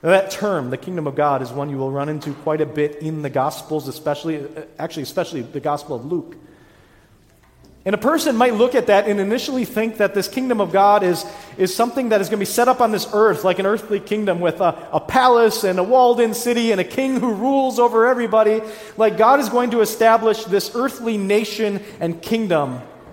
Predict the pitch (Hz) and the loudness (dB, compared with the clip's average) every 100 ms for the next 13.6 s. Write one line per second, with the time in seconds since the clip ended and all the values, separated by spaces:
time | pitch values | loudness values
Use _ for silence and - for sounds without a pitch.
0 | - - _ _ _ _ _ _ _ _ | -20 -20 _ _ _ _ _ _ _ _
1 | _ _ _ _ _ _ _ _ 165 165 | _ _ _ _ _ _ _ _ -10 -6
2 | 214 185 147 156 147 139 - 160 131 156 | -4 -4 0 0 0 -2 -8 -14 -6 -2
3 | 160 143 135 123 110 107 107 92 - _ | 0 0 -4 -6 -10 -12 -14 -14 -20 _
4 | _ _ _ _ _ _ _ _ _ _ | _ _ _ _ _ _ _ _ _ _
5 | _ _ _ _ _ _ _ _ - 143 | _ _ _ _ _ _ _ _ -6 0
6 | 196 202 - 196 202 170 156 156 151 147 | 2 0 -4 -6 -4 -2 -4 -4 -6 -4
7 | 135 170 190 165 120 175 165 127 143 185 | -2 0 0 -2 -4 -10 -12 -10 -4 -4
8 | 165 104 92 - - - _ _ _ _ | -4 -6 -12 -18 -20 -20 _ _ _ _
9 | - 151 185 160 131 - - - - _ | -8 -6 -4 -2 -4 -4 -18 -20 -20 _
10 | _ _ - 127 156 180 139 139 - - | _ _ -14 -6 -4 0 -2 -4 -10 -20
11 | - - _ _ _ - 185 196 190 214 | -20 -20 _ _ _ -8 -8 -2 -2 0
12 | 202 180 170 147 156 165 - 190 165 190 | -4 -4 -4 -4 -4 -8 -6 -4 2 4
13 | 175 170 185 175 175 175 | 6 6 4 2 0 0